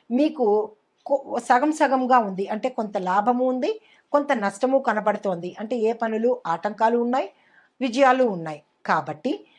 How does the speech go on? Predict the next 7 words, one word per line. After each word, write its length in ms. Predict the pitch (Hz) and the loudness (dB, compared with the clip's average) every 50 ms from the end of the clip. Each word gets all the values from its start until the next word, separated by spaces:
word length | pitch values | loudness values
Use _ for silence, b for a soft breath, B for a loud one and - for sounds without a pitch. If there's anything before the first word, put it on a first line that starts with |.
| b b - | b b -6
మీరు 260 | 240 277 320 339 330 | -4 -2 0 0 0
యొక్క 280 | 330 311 277 262 - 226 | 0 0 0 0 -2 -6
గ్రహశాంతి 640 | 190 160 175 185 208 269 277 285 302 285 277 240 254 | -8 -6 -6 -2 0 0 0 2 0 0 0 -2 -4
కోసం 320 | - 208 202 196 240 226 | -4 -4 -2 -2 -2 -4
మీరు 160 | 226 196 175 | -2 -4 -4
ఏం 160 | 180 208 247 240 254 | -4 -4 -4 -4 -6
చేస్తారంటే 680 | 220 220 - 185 175 170 170 - 190 170 147 160 170 | -6 -6 -8 -10 -10 -10 -12 -12 -10 -10 -10 -10 -12